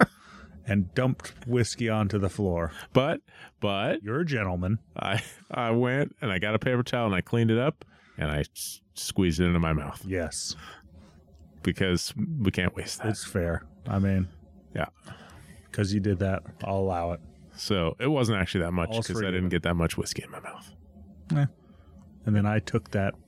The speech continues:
Speaker 1: the rest of the paper towel, and I just ate it.
Speaker 2: Ooh.
Speaker 1: I grabbed it out of the garbage.
Speaker 2: Gross.
Speaker 1: Ate that paper towel with the rest of the juice on it.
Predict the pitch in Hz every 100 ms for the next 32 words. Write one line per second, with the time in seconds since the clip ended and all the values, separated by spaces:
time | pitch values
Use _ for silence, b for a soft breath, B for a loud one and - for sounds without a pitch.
0 | - - 110 98 101 - 113 107 101 113
1 | 107 110 117 113 - 95 92 90 - 90
2 | 85 85 - - - - - B B B
3 | B B - - 110 104 90 - - -
4 | 98 98 98 101 107 104 98 95 95 95
5 | - - - B B 98 110 - - 107
6 | 104 110 - - 139 101 107 107 98 98
7 | 98 - 98 95 - 95 90 98 92 -
8 | 92 92